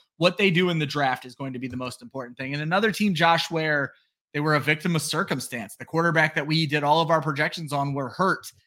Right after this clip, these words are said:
immediately in the season is the Indianapolis Colts. When we look back at that team with the My Guys, you picked Michael Pittman, I picked Jonathan Taylor.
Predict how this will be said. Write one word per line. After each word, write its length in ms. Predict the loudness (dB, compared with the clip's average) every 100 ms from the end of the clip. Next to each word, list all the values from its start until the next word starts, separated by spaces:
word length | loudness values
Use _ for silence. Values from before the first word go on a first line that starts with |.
| _ _
immediately 640 | 4 4 4 4 2 2 0
in 80 | 0
the 60 |
season 380 | -4 -2 -2 -2
is 120 | -2
the 160 | -2 -2
Indianapolis 680 | -2 -2 0 0 0 -4 -4
Colts. 400 | -6 -6 -8 -20 -20 _
When 100 | -2
we 100 | 0
look 220 | 0 2
back 220 | 4 4 4
at 80 |
that 200 | -2 -4
team 240 | -2 0 0
with 100 | 0
the 80 | 0
My 240 | 2 2
Guys, 440 | 0 0 -2 -6 -14 -8
you 140 | -2 2
picked 240 | 4 4
Michael 280 | 2 2 0
Pittman, 420 | -2 -2 -6 -10 -12 _
I 140 | 2
picked 240 | 4 0 0
Jonathan 340 | -2 -4 -12
Taylor. 400 | -10 -10 -12 -18